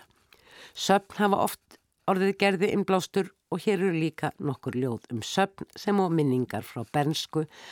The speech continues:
að ógleymdum ljóðum sem kviknað hafa út frá sagnaarfinum sem Gerður jú sækir gjarnan í. Ljóðin í Heimskaut eru með öðrum orðum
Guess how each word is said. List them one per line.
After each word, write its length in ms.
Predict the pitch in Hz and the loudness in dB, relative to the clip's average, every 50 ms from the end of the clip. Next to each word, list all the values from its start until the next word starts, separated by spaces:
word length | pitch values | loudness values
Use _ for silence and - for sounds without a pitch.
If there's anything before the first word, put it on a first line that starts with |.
| - - | -18 -8
að 220 | - - 185 180 | -4 -2 -2 -2
ógleymdum 720 | - - 185 175 - - 156 147 135 127 120 - - 131 - - | -2 -2 -2 -2 -2 0 0 2 2 2 0 0 0 -2 -2 -2
ljóðum 520 | - 165 143 135 131 127 107 110 113 110 | -4 -2 0 0 0 0 0 -2 -4 -4
sem 240 | - - - - 131 | -4 -6 -4 -4 -4
kviknað 540 | 117 - - 151 123 - - 127 113 117 123 | -4 -2 -4 -4 -4 -2 -4 -4 -2 -2 -2
hafa 180 | 127 117 101 104 | -4 -4 -4 -6
út 160 | 82 - - | -10 -10 -10
frá 140 | - 131 127 | -8 -6 -4
sagnaarfinum 800 | - - 175 - 156 139 - 113 120 113 113 101 92 95 110 - - - - - - | -2 -2 -2 0 -2 -4 -4 -4 -8 -6 -6 -6 -8 -8 -12 -16 -20 -20 -20 -20 -18
sem 240 | - - - 120 110 | -14 -6 -4 -4 -4
Gerður 400 | - - 147 143 127 123 131 113 | -2 0 -2 -2 0 -2 -2 -2
jú 160 | 107 113 110 | -2 -4 -4
sækir 460 | - - - 139 117 - - - - | -4 -2 -2 -2 -2 -4 -8 -12 -12
gjarnan 460 | - - - 104 - - - 101 92 - | -8 -6 -6 -6 -6 -6 -10 -10 -10 -8
í. 260 | - - 170 - - - _ _ _ _ _ - _ - - - - - - | -8 -6 -6 -6 -6 -12 _ _ _ _ _ -20 _ -20 -20 -20 -20 -16 -6
Ljóðin 440 | - 165 160 160 160 151 151 151 147 | 0 2 4 4 4 4 2 2 2
í 120 | 147 - | 2 0
Heimskaut 640 | - 143 175 214 220 - - - - 202 196 196 - - | 0 0 0 2 2 0 -2 0 0 0 0 0 -6 -16
eru 200 | - - 156 147 | -8 -4 -2 0
með 180 | 147 151 - - | 0 0 0 0
öðrum 260 | 180 190 175 180 175 | 0 0 0 0 0
orðum 360 | - 180 190 180 175 180 185 | 0 0 0 0 0 0 0